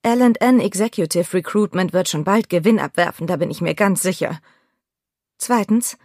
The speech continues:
Natalie ist eine wunderbare Geschäftspartnerin und es war eine großartige Idee, meinen Job zu schmeißen und bei ihr als Headhunterin anzuheuern. Drittens:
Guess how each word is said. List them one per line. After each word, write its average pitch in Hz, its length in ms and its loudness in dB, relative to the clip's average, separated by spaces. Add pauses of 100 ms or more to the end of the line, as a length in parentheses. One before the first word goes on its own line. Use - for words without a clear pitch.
(600)
Natalie 226 440 0
ist 170 140 -4
eine 196 240 2
wunderbare 185 580 2
Geschäftspartnerin 196 920 0
und 202 120 -2
es - 160 -4
war 180 100 0
eine 170 200 -2
großartige 165 720 -4
Idee, 170 340 0
meinen 156 240 0
Job 196 200 -2
zu - 100 -6
schmeißen 175 400 -2
und 170 120 -4
bei 165 100 -2
ihr 185 180 0
als 120 200 -6
Headhunterin 170 480 -2
anzuheuern. 175 680 -2 (1000)
Drittens: 226 500 0